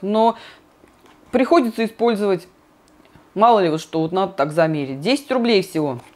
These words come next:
Саша утащил у меня для перепёлок своих,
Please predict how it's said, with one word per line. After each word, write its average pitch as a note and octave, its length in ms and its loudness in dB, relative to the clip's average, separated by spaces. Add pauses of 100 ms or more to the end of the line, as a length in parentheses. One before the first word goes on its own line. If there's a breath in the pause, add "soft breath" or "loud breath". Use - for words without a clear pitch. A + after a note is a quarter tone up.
(1400 loud breath)
Саша D4 360 4
утащил A#3+ 540 2
у B3+ 60 4
меня G#3 480 2 (140)
для F#3+ 200 2
перепёлок G#3+ 560 0
своих, F3+ 460 0